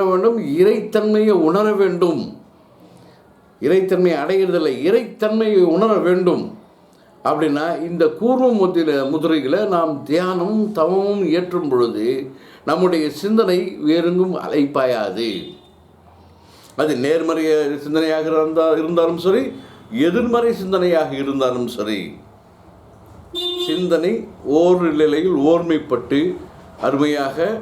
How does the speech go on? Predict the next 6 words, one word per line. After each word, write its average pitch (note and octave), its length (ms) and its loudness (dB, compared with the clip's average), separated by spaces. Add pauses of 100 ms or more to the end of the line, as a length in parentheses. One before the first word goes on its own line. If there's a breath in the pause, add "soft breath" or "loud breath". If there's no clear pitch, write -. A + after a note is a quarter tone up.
(920)
செயல்பட்டு B2+ 540 -2 (300)
நம்முடைய A#2 360 -2 (140)
சிந்தனை G#3 400 2 (180)
வளமானது D3 600 0 (140)
நேர்த்தியாக C3+ 500 -2 (100)
இருக்கும். D#2+ 380 -12